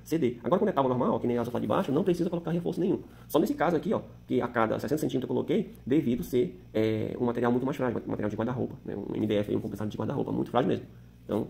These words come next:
a gente vai colocando um reforçozinho. E ó, os cavalete aí, gente, ó. Ainda não tá amarrado, tá, pessoal? Vamos amarrar ainda essas madeiras, mas tá seguro, né? Se for colocar aí,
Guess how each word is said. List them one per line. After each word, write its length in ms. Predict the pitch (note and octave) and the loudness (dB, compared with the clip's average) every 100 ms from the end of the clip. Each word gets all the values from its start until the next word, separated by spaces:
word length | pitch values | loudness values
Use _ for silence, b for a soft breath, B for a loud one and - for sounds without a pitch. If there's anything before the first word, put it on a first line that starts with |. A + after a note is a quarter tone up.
| B B | B B
a 80 | F#2+ | -6
gente 140 | G2+ | -2
vai 100 | G#2+ G#2+ - | -2 -4 -4
colocando 340 | A2 A2 A2 | -2 -2 -2
um 20 | A2+ | -2
reforçozinho. 480 | A#2+ A#2+ B2+ - B B | -4 -4 -4 -4 B B
E 60 | - | -4
ó, 60 | A2+ | -2
os 40 | |
cavalete 300 | A2 G#2+ G2 | 0 0 -2
aí, 60 | - | -6
gente, 160 | - | -10
ó. 40 | - - - B - | -14 -16 -20 B -8
Ainda 140 | A2+ A#2+ | 2 4
não 60 | |
tá 40 | F3+ | 6
amarrado, 320 | B3 B2 - | 4 2 0
tá, 80 | - | -4
pessoal? 180 | - | -2
Vamos 140 | A2 B2+ | 0 2
amarrar 160 | D3+ | 2
ainda 160 | C3 C3+ | 2 0
essas 180 | - - | -2 -2
madeiras, 200 | D3+ - | -2 0
mas 100 | D#3+ | 0
tá 60 | |
seguro, 300 | B3 F4+ - B B - | 4 4 4 B B -2
né? 100 | C#3+ | 0
Se 100 | F#3+ | 0
for 80 | |
colocar 240 | G#3 G3+ G3+ | 0 2 4
aí, 240 | F3 - | 2 2